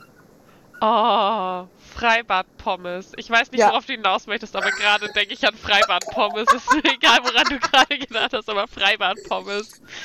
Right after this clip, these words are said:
Speaker 2: Ähm, tatsächlich ist das eine meiner schönsten Erinnerungen immer. Ähm,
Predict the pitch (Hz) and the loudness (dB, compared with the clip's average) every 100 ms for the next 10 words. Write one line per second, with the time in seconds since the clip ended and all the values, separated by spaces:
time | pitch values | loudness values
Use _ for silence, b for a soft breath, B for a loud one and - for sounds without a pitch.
0 | B 214 208 - 294 262 330 - 262 - | B 2 0 0 2 4 2 0 -8 -12
1 | - - 320 - - 233 262 226 226 202 | -6 0 0 0 2 2 2 0 0 0
2 | - - - 240 - 202 - 202 190 180 | -2 -8 -6 -6 -6 -10 -6 -4 -4 -6
3 | - - 208 170 226 - 190 175 | -8 -4 0 0 -4 -4 -4 -4